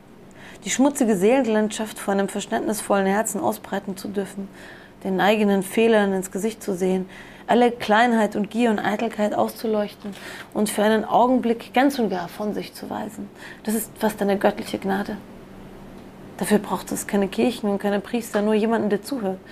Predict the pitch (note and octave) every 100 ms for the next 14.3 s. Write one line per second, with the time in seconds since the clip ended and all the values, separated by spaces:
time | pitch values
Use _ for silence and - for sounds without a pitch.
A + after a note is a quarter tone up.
0 | - - - - - - - F#3 F#3 F3+
1 | G#3+ G#3+ A3 G#3 - - - - - -
2 | - - - - F3+ F3+ F3+ F3 - F3+
3 | F#3 F#3+ G3 F#3+ - - - - - -
4 | - - - - - - - - - -
5 | - - - G3 - C4 C4 A3 G#3+ G#3
6 | G3 - A3+ A#3 A3 - A3 G3+ - -
7 | - - - - B3 C4 - A3+ G#3 G#3
8 | G#3+ - G#3+ A#3+ G3+ G#3 G3+ G3 G3+ F3+
9 | G3+ G#3+ G#3 G3 F#3+ G3+ G3 F#3+ F#3+ G3+
10 | G#3 G#3 G#3+ G#3+ G3+ G3+ G3+ G#3 - G3+
11 | G3 G#3 G3+ F#3+ F#3 G3+ - - - -
12 | - - - - G3 G#3 F#3+ G#3 G#3+ G3+
13 | G3+ G#3+ G#3+ G#3 - - G3 F#3 G#3 G#3
14 | F#3 F#3+